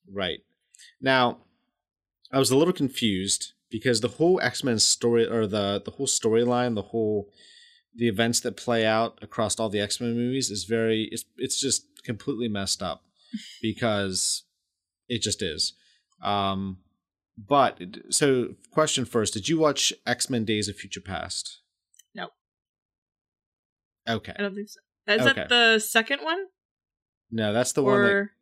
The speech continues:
Speaker 1: that's the one that just came out most recently was Age of
Speaker 2: Okay, no.
Speaker 1: Apocalypse. This is the one before that. This is where Wolverine goes back in time to the eighties.
Speaker 2: Nope.
Speaker 1: And, okay.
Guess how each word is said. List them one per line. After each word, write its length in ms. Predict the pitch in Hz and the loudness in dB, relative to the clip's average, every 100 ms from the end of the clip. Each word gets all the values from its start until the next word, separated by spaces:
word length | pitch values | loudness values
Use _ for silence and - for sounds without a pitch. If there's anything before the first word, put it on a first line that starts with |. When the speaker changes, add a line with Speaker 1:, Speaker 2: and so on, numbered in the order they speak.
| _ _ _ - | _ _ _ -2
Speaker 1:
that's 440 | 123 - - - - - _ | 0 2 -2 -2 -8 -20 _
the 80 | 120 | 0
one 140 | 135 | 2
that 100 | 170 | 2
just 160 | 175 147 | 0 0
came 180 | 165 143 | 0 2
out 160 | 120 | 2
most 240 | 117 110 - | 2 0 0
recently 340 | 120 117 107 | -2 -2 -4
was 120 | 101 | -4
Age 240 | - 104 98 | -4 -4 0
of 140 | 190 | 0
Speaker 2:
Okay, 80 | - | 2
no. 100 | 107 | 0
Speaker 1:
Apocalypse. 420 | 110 127 131 - | 0 -2 -2 -2
This 180 | - 110 | -2 -2
is 80 | 110 | 0
the 60 | |
one 160 | 123 110 | 0 0
before 440 | 95 - - 104 87 | -4 -6 -4 -4 -4
that. 220 | 80 - _ - - | -6 -10 _ -20 -6
This 140 | 127 | -2
is 100 | 139 | 2
where 200 | 135 120 | 4 4
Wolverine 440 | 113 127 117 120 113 | 4 2 4 2 4
goes 180 | 110 | 2
back 280 | 92 107 104 | 2 0 0
in 100 | 107 | -6
time 400 | - 104 101 104 | -6 -4 -4 -4
to 100 | - | -6
the 80 | 95 | -8
eighties. 600 | 73 98 104 113 - - - - | -4 -4 -6 -6 -6 -8 -10 -6
Speaker 2:
Nope. 200 | 185 185 _ _ - - - | -4 -4 _ _ -18 -14 -6
Speaker 1:
And, 220 | 101 95 - _ _ _ _ - | -4 -4 -10 _ _ _ _ -14
okay. 240 | 98 - | -12 -12